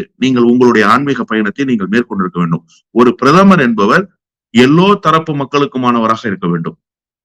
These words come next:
சாதி இருக்கிறது என்று சொல்பவனுக்கும் அவர்தான் பிரதமர், சாதி இல்லை என்று சொல்பவருக்கும் அவர்தான் பிரதமர், சாமி கும்பிடுகிறவனுக்கும் அவர்தான் பிரதமர், சாமி இல்லை என்று சொல்பவருக்கும் அவர்தான் பிரதமர். அப்ப நீங்க எவ்வளவு ஒரு நியூட்ரலான ஸ்டேட், அ, ஸ்டே-, ஸ்டாண்டை எடுக்க வேண்டியிருக்கு.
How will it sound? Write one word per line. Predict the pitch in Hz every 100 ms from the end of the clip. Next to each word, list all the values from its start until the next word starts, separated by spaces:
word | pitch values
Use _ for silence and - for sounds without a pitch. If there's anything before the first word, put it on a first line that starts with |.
| -
சாதி | 107 127 147 156
இருக்கிறது | 147 151 175 180 185
என்று | 160 135
சொல்பவனுக்கும் | 135 147 156 151 165 127
அவர்தான் | 123 131 127
பிரதமர், | 120 120 143 156
சாதி | - 131 139
இல்லை | 127 143 151
என்று | 127 110
சொல்பவருக்கும் | 113 120 120 110 117
அவர்தான் | 95 92 95
பிரதமர், | 92 90 87 87
சாமி | - 123 160 143
கும்பிடுகிறவனுக்கும் | 143 160 165 151 151 160 165 131
அவர்தான் | 120 127 127
பிரதமர், | 117 120 143 135
சாமி | 120 143 135
இல்லை | 123 147
என்று | 139 123
சொல்பவருக்கும் | 117 120 123 120 127 123
அவர்தான் | 101 104 107
பிரதமர். | 101 92 92 90
அப்ப | 92
நீங்க | 107 107
எவ்வளவு | 104 139 165 147
ஒரு | 113 98 90 - - - -
நியூட்ரலான | 147 180 180 160 156 147 123 101 90 85 78 73 -
ஸ்டேட், | - - 147 - 98
அ, | 95 87
ஸ்டே-, | - 131 113 95
ஸ்டாண்டை | 92 123 139 113
எடுக்க | 110 120
வேண்டியிருக்கு. | 113 95 82 78